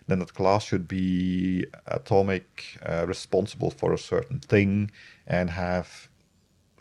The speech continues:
I'm gonna say, as little as possible interaction with the outside world. It should be able to do whatever it should do itself,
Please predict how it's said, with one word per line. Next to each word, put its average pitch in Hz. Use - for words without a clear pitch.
I'm 101
gonna 107
say, 110
as 104
little 107
as 98
possible 98
interaction 95
with 82
the 87
outside 85
world. 82
It -
should 104
be 98
able 95
to 90
do 90
whatever 87
it 85
should 90
do 90
itself, -